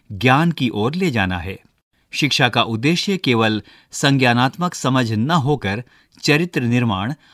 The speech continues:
और इक्कीसवीं शताब्दी के मुख्य कौशल से सुसज्जित करना है। वास्तव में ज्ञान एक छुपा हुआ खजाना है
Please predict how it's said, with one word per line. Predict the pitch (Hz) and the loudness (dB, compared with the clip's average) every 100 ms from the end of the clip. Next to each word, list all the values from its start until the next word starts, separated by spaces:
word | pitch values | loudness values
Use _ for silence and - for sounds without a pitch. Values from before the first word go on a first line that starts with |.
| _ | _
और | 127 127 135 147 | 4 4 4 -2
इक्कीसवीं | - 190 185 - 208 | -2 -4 -2 -2 -2
शताब्दी | - - 117 120 143 165 | -2 0 0 0 0 -2
के | 151 147 | 0 0
मुख्य | 131 104 147 170 - 170 | -2 -2 -2 -2 -4 -6
कौशल | - 117 113 131 104 | 0 0 0 -2 -4
से | 147 | -6
सुसज्जित | 175 151 127 104 135 180 | -6 -6 -4 -2 -4 -4
करना | 104 82 90 | -4 -4 -10
है। | 85 - _ _ _ _ _ | -12 -20 _ _ _ _ _
वास्तव | 104 123 117 120 | 2 2 4 0
में | 110 151 - - - | 0 0 -6 -16 -12
ज्ञान | 104 131 151 202 | 0 4 6 4
एक | 202 147 165 - - | 2 -2 -4 -10 -10
छुपा | - - 185 | -6 0 0
हुआ | 139 139 | 2 0
खजाना | 175 156 143 139 101 | -2 -2 0 0 0
है | 92 92 | -4 -10